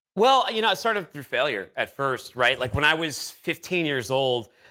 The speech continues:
I was staying at my buddy's house and, like, my parents had gone to Cape Cod and I drank so much on, like, the train tracks, I ended up in the hospital. Um, and then, and I had kind of been drinking up to then, you know, like, back in the day, you'd go to the liquor, your parents' liquor cabinet, your friend's parents, and you'd, you'd take, like, a,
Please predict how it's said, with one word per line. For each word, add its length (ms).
I 80
was 140
staying 360
at 80
my 120
buddy's 360
house 440
and, 260
like, 180
my 120
parents 400
had 100
gone 200
to 80
Cape 240
Cod 200
and 100
I 40
drank 400
so 240
much 240
on, 100
like, 140
the 80
train 240
tracks, 340
I 120
ended 160
up 100
in 60
the 60
hospital. 540
Um, 420
and 120
then, 260
and 160
I 180
had 340
kind 140
of 40
been 120
drinking 320
up 140
to 80
then, 180
you 60
know, 100
like, 300
back 240
in 60
the 60
day, 260
you'd 120
go 100
to 60
the 60
liquor, 320
your 120
parents' 320
liquor 160
cabinet, 360
your 100
friend's 260
parents, 420
and 60
you'd, 120
you'd 140
take, 180
like, 160
a, 160